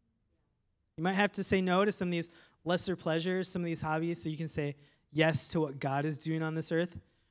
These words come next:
Or instead of saying, "Hey, God, would you bless what I'm doing?" you say, "Lord, let me do what you're blessing." I wanna say yes to God, and that means a no to a lot of things in my life.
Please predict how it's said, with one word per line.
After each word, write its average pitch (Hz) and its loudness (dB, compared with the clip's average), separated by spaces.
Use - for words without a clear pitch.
Or 165 6
instead 170 -2
of 175 -2
saying, 165 -2
"Hey, 196 2
God, 165 6
would 165 2
you 160 -2
bless 156 0
what 170 -4
I'm 156 -4
doing?" 147 -6
you 165 -2
say, 156 0
"Lord, 147 0
let 156 -4
me 160 -2
do 143 -2
what 143 0
you're 127 -2
blessing." 120 -6
I 160 2
wanna 175 2
say 180 2
yes 160 2
to 165 -4
God, 143 -4
and 156 0
that 151 4
means 151 0
a 139 0
no 139 2
to 143 -4
a - -4
lot 139 0
of 120 -10
things 113 -8
in 117 -8
my 101 -10
life. 101 -14